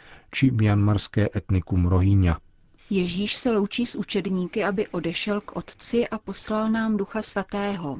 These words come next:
Speaker 2: A svatý Pavel se loučí s efeskými staršími, kteří přišli do Miléta, aby jej tam naposledy spatřili.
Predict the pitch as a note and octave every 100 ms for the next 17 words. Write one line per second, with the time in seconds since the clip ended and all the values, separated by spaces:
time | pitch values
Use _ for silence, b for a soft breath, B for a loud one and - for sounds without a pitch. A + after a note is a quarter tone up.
0 | D#3+ - F3+ - F3 E3 D3+ E3+ F3 G#3+
1 | A3+ - A3+ A3 - G#3+ - - - D#3+
2 | - E3 D3+ - D#3+ F3 - G3+ G#3 A3
3 | - F#3 F3+ D3+ - D#3 - D#3 E3 E3+
4 | F#3+ G3+ A#3 - G#3+ A3+ G#3+ G#3+ F3+ D#3
5 | - D#3 - D#3+ E3 - C#3+ - - D3
6 | D3